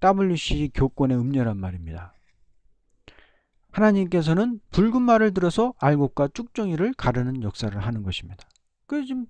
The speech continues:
알곡과 쭉정이 갈라지는 거예요. 더블유씨씨에 속해서, 용공주의하는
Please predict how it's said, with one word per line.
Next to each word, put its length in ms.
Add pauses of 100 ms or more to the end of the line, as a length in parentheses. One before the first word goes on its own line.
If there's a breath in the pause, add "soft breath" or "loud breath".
알곡과 440
쭉정이 360
갈라지는 720
거예요. 240 (580)
더블유씨씨에 680
속해서, 720 (1300)
용공주의하는 1120